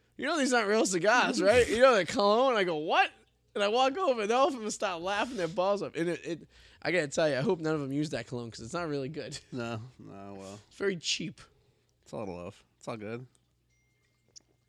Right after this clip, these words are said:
Speaker 1: I have a feeling years on, um, that, uh, cologne will be regifted to me at least once.
Speaker 2: There's nothing wrong with that.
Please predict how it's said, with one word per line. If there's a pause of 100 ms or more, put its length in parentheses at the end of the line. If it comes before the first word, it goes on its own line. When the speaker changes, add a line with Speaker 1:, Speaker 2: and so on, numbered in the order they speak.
(220)
Speaker 1:
I
have
a
feeling
years
on, (180)
um,
that,
uh, (400)
cologne
will
be
regifted
to (640)
me
at
least
once. (360)
Speaker 2:
There's
nothing
wrong
with
that.